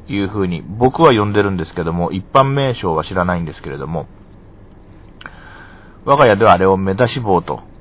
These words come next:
言ってるんですけれども、あれ、どこで買えるんでしょうかね。うーん、つまり、あれを買った人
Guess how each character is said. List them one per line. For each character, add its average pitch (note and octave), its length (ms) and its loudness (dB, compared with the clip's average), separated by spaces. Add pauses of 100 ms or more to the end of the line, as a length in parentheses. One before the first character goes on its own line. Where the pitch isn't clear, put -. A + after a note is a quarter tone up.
(360)
言 G#2 100 -10
っ - 40 -20
て - 160 -8
る F#2+ 140 -2
ん F2+ 60 -4
で E2 80 -6
す - 100 -16
け E2 80 -12
れ D#2+ 60 -6
ど D#2+ 100 -10
も、 F2 240 -4 (1300)
あ G#2 120 0
れ、 C3+ 360 4
ど A#2 160 0
こ - 140 2
で F2+ 340 2 (380)
買 G2 180 2
え G2 40 4
る G2 100 -2
ん F#2 60 -4
で E2 80 -4
し - 80 -12
ょ C#2+ 40 -8
う - 40 -14
か - 120 -10
ね。 F2+ 240 -6 (1040)
う - 20 -14
ー F#2+ 40 -10
ん、 F#2 1160 -8 (680)
つ B2 100 -8
ま A2 100 2
り、 F#2+ 160 -2 (360)
あ A#2 160 4
れ F#3+ 80 4
を G3+ 100 4
買 D3+ 200 2
っ - 40 -6 (140)
た G#3+ 120 2
人 - 360 -8